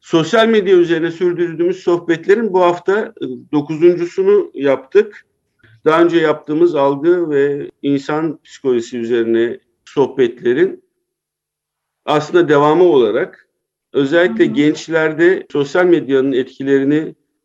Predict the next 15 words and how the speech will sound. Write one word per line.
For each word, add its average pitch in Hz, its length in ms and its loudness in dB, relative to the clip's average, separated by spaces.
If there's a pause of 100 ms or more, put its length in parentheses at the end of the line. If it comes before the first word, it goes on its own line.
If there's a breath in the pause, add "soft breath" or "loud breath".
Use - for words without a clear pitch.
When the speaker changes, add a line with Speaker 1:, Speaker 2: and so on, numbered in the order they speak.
(360)
Speaker 1:
dönem 156 300 0
dönem 147 220 0
konuşmaya 160 420 -2
da 147 60 -2
devam 151 220 -2
edeceğiz. 180 500 -4 (400)
Bugünkü 151 720 -2
konuşmamızda 151 680 -2
ağırlıklı 156 440 0
olarak 156 300 0
fear 160 220 -4
of 160 200 -2
missing 151 320 -2
out, 123 300 0 (1500)
yani 135 560 0